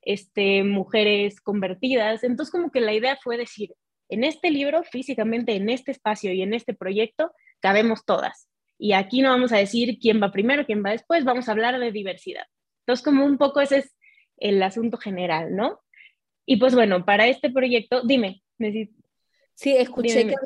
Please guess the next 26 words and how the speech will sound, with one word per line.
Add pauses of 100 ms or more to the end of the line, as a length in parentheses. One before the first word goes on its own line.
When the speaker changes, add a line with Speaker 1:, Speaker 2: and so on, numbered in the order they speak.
(200)
Speaker 2:
habían,
aparte
de
las
cien
mujeres
entrevistadas, (640)
eh,
que
ahora
me
vas
a
contar
un
poco
las
edades
y
Speaker 1:
Sí.
Speaker 2:
todo, (680)
también
me
Speaker 1:
Ujú.
Speaker 2:
dijeron,
o,